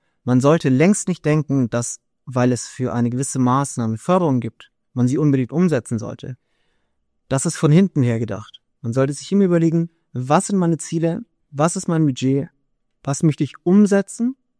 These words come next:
und wie kann dann die Förderung mich dabei unter-, unterstützen, das Ganze auch finanziell zu realisieren.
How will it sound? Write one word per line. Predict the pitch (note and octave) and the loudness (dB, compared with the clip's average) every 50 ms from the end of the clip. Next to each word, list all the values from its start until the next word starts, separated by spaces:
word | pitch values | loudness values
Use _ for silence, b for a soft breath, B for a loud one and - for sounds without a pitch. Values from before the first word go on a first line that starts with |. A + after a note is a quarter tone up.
| _ _ _ _ _ _ _ _ _ _ _ | _ _ _ _ _ _ _ _ _ _ _
und | - C#3+ C3+ B2 B2 | 0 2 2 2 2
wie | B2+ D3+ F3+ F#3 | 0 -2 -2 -2
kann | - - G3 F3+ E3+ | -4 -4 -2 0 2
dann | E3 D#3+ | 2 2
die | D3+ C3+ | 0 -2
Förderung | - - D#3 D3 C#3+ C#3+ C#3+ C#3+ A2 | -4 -6 -6 -4 -2 -2 -4 -4 -4
mich | C3+ C3 - | -6 -4 -4
dabei | C3+ A#2+ A#2+ A#2+ | -4 -2 0 0
unter-, | A#2 A#2 - A2 _ _ _ _ - - _ _ _ | -2 -2 -4 -8 _ _ _ _ -20 -20 _ _ _
unterstützen, | - C3 B2+ A#2+ - - - B2+ - - - C#3 C3+ C3 B2+ _ _ _ _ _ _ _ _ _ _ | -6 -4 -4 -4 -4 -4 -8 -8 -8 -4 0 0 2 0 0 _ _ _ _ _ _ _ _ _ _
das | - A#2+ A#2+ - - - | -6 -6 -6 -8 -8 -8
Ganze | - A2+ A#2 A2+ - - A2+ G#2+ _ - | -6 -6 -4 -6 -6 -8 -10 -10 _ -12
auch | A#2+ A#2+ A#2 - | -10 -10 -10 -12
finanziell | - - - B2+ A#2 A#2 A2 - - A2 G#2+ G#2+ - - | -14 -12 -8 -6 -6 -6 -8 -8 -8 -10 -8 -10 -10 -14
zu | - - A#2 | -14 -12 -10
realisieren. | A2 A2 A2 A2+ A2 - G#2+ G#2+ - - | -8 -6 -6 -6 -6 -8 -10 -10 -12 -14